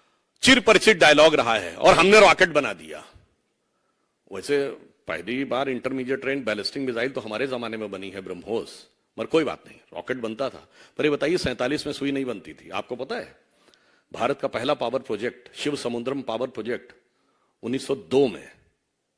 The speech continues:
मैसूर में शुरू हो गया था, मगर सुई नहीं बनती थी। इंडियन इंस्टीट्यूट of साइंसेज, बेंगलोर, उन्नीस सौ सोलह बन गया था, सुई नहीं बनती थी।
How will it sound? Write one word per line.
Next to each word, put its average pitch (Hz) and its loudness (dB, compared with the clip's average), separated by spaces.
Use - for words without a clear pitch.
मैसूर 107 -6
में 113 -8
शुरू 85 -12
हो 73 -14
गया 73 -20
था, - -20
मगर 113 -6
सुई 117 -8
नहीं 104 -12
बनती 78 -18
थी। - -20
इंडियन 160 6
इंस्टीट्यूट 185 4
of 185 8
साइंसेज, 170 4
बेंगलोर, 156 6
उन्नीस 170 2
सौ 175 0
सोलह 147 4
बन 123 2
गया 82 -6
था, - -20
सुई - -10
नहीं 139 -4
बनती 113 -10
थी। - -20